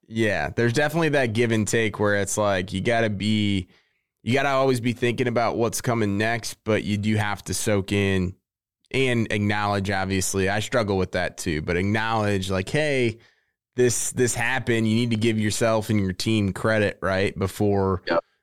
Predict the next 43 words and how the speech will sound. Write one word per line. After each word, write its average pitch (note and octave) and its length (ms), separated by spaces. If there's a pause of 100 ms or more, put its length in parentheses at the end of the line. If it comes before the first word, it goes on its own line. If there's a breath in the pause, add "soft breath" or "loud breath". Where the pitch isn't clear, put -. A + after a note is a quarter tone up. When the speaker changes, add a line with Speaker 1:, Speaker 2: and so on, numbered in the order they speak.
(120)
Speaker 1:
just G#2+ 340
completely G2+ 800 (440)
forgetting A2 500
about F2+ 340
it. D2 120 (120)
'Cause G2+ 260
if G2+ 140
you A2 80
don't, A#2 180
Speaker 2:
Right. - 120 (420 loud breath)
Speaker 1:
if - 80
you C3 80
don't B2+ 160
smell C#3 320
the A#2 100
roses C3 600
throughout, B2 500
you're A2 180
gonna A2 140
be A2 180
always, G#2+ 680
you A#2 120
know, G2 120
looking G#2+ 360
for G#2 140
something G#2 360
more, G#2 240
more, G#2 260
more, G2+ 280
more, G2 200
more. G2 400
So, F#2 440
so - 160
yeah, G2+ 180
man, - 260
Speaker 2:
Right. G2 120 (400 loud breath)
Speaker 1:
I, A#2+ 100
I C#3 60
resonate A2+ 640 (120)
with G2+ 240
that. F#2+ 460
I'm A#2 120
interested, C3 680